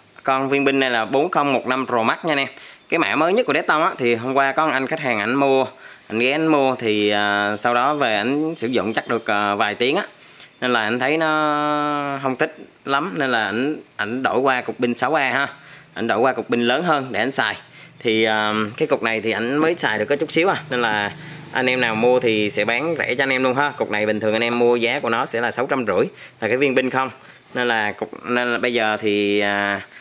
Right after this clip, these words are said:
bán, gọi là bán rẻ cho anh em luôn là sáu trăm ngàn ha. Sẽ hỗ trợ bao ship cho anh em luôn. Cũng gần như là mới một trăm phần trăm luôn nha anh em. Đó, ảnh mới về ảnh chỉ sử dụng chắc được, chưa được một buổi nữa.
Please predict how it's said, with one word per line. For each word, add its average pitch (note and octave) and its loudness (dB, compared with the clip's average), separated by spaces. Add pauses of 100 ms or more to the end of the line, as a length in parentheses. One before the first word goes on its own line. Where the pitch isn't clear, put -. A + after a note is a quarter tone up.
(200)
bán, D#3+ -2
gọi G2+ 0
là G#2 0
bán D#3+ -4
rẻ - -2
cho D3 0
anh C3+ 0
em B2+ 0
luôn B2+ 2 (100)
là G#2 0
sáu C#3 -4
trăm C3+ -2
ngàn A#2+ 0
ha. C3+ -2 (420)
Sẽ G2+ -2
hỗ A2+ 0
trợ G#2 0
bao A#2+ 0
ship D3+ 0
cho D3 0
anh C3 0
em B2 2
luôn. B2+ 2 (580)
Cũng B2 0
gần C#3+ 2
như C#3 2
là D3 2
mới C3 2
một G3+ 0
trăm D3 -2
phần B2+ -2
trăm C3 0
luôn C3+ 2
nha C#3 2
anh C#3 0
em. C#3 -2 (180)
Đó, C3+ 0
ảnh G#2+ -2
mới D3+ 2
về B2+ 2
ảnh B2 -2
chỉ A2+ -4
sử G#2+ -6
dụng G#2+ -2 (340)
chắc - -6
được, - -4
chưa C3 2
được A2 0
một G#2 -2
buổi G2 4
nữa. C#3+ 0